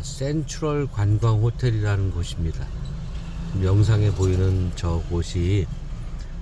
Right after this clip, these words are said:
아, 센트럴 호텔인데 되게 역사가 오래됐습니다. 천구백, 뭐, 육십 년대라고 나오니까 거의 뭐 한 오륙십 년,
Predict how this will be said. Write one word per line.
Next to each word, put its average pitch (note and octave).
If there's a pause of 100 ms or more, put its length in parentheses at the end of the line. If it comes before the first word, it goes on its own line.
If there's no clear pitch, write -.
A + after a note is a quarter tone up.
(140)
아, E2
센트럴 B2+
호텔인데 F2 (680)
되게 F#2
역사가 A#2
오래됐습니다. G2
천구백, D#3 (460)
뭐, G2+ (120)
육십 G2+
년대라고 A2
나오니까 E2+ (1200)
거의 F2+
뭐 G2+
한 A#2+
오륙십 G#2+
년, G#2+